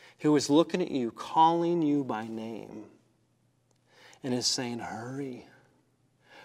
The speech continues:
right here, right now, come down out of that place of being on the outside, the outskirts. I must stay at your house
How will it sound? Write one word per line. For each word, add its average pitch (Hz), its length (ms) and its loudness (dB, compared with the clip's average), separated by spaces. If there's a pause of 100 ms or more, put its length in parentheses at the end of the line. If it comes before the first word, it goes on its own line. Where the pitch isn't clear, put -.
(140)
right 131 260 0
here, 127 260 2
right 135 340 -2
now, 120 400 -10
come 165 280 -6
down 131 280 -6
out 135 240 -4
of 135 120 0
that 135 240 -2
place 131 480 -4
of 110 180 -10
being 131 320 0 (400)
on 127 160 4
the 139 140 6
outside, 113 680 2 (280)
the 135 120 2
outskirts. 123 720 0
I 127 260 0
must 123 800 -4 (220)
stay 120 760 -4 (280)
at 110 160 -12
your 104 220 -10
house 107 680 -8